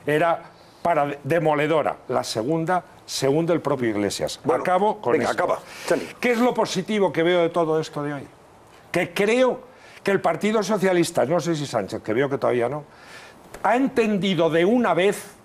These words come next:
Speaker 1: que el enemigo es Podemos. Y hoy la consigna del pesoe es, "Podemos ha traicionado a la izquierda".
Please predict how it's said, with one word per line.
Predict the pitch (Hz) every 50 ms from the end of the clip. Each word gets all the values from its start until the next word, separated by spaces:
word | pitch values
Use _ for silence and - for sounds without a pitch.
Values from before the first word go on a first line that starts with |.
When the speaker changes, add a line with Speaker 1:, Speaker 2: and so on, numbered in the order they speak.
| - - -
Speaker 1:
que | - 165 165
el | 165 165
enemigo | 165 160 156 156 165 196 226 233 196 233 240
es | 226 - -
Podemos. | - - 135 139 147 160 185 185 156 131 104 87 73 - - - - - - - - - - - - - - - - -
Y | - 160 160 185
hoy | 202 214 226 240 226 185 - - - - - - - - -
la | - 160 180 185 175
consigna | 143 175 180 175 165 - - - 226 262 254 220 226 202 185 165
del | 151 151 143
pesoe | 127 - 135 117 - - 175 175 170 180 190 175 - - - - - - -
es, | - 185 190 175 - - - - - - - - - - - - - - - - -
"Podemos | - 180 185 185 185 220 226 240 240 240 240 190 - 208
ha | 220 214
traicionado | 208 226 226 233 233 190 - - 202 233 220 202 208 220 226 233 226 220
a | 220
la | 214 202
izquierda". | 180 - - - 190 208 196 170 135 107 76 -